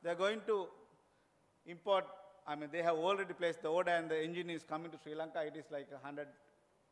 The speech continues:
ton. So they're worried about the, the five bridges on this line.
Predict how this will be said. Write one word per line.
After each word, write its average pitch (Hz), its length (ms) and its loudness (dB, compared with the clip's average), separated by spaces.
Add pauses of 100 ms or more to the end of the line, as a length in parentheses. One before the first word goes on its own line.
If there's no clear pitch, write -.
(160)
ton. 131 160 -8 (520)
So - 60 -20
they're 208 160 0
worried 262 320 2
about 185 340 4
the, 165 200 0 (160)
the 151 80 -8
five 175 320 0
bridges 180 340 2 (580)
on 170 140 -6
this 185 220 -4
line. 165 260 6